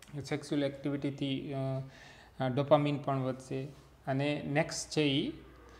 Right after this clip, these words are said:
અ, સેરોટોનિન નામનો હાર્મોન્સ છે, કેમિકલ્સ છે. તો serotonin flow when feel important. આ એક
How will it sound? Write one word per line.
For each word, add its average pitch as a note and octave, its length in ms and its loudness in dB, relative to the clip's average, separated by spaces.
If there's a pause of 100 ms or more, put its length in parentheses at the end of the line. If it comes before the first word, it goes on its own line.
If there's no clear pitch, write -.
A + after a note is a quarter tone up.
(360)
અ, C#3 40 2 (420)
સેરોટોનિન C#3 1040 2 (640)
નામનો C3+ 440 2 (140)
હાર્મોન્સ C3+ 400 2
છે, D3 360 -4 (380)
કેમિકલ્સ C3+ 540 -2
છે. - 380 -8 (520)
તો E3 340 4
serotonin E3+ 760 2
flow D#3 720 0
when D3 100 2 (1040)
feel D3 160 4
important. C3+ 420 0 (680)
આ F3+ 300 8 (120)
એક F3+ 140 8